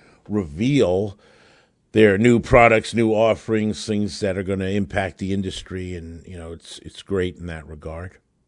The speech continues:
And one of the things that's hit, hit the show, a couple of different makers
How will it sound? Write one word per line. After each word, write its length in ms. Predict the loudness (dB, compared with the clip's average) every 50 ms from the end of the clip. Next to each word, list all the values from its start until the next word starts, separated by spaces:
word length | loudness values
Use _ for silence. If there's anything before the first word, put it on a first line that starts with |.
| _ _ _ _ _ _ _ _ _ _ _ _ _ _ _ _ _ -8
And 140 | -4 0 2
one 120 | 6 6
of 80 | 6 6
the 100 | 6 4
things 320 | 4 4 4 2 0 -2
that's 220 | -4 -6 -6 0 2
hit, 360 | 4 4 4 2 -4 _ _ _ _ _ _ _ _ _ _ _ _ _ _ _ _ _ _ -6
hit 280 | -2 -2 -2 -2 -4 -4
the 440 | 0 2 4 4 4 4 2 0
show, 680 | -2 -6 -4 0 4 4 6 6 6 6 4 2 0 -4 -8 -14 _ _ _ _ _ _ _ _ _ _ _ _ _ -20
a 60 | -20 -8
couple 400 | -2 0 0 0 2 2 2 2
of 80 | 4
different 380 | 4 2 2 2 -2 -6 -4 0
makers 720 | 0 2 0 0 -2 -6 -8 -8 -8 -10 -10 -12 -16 -16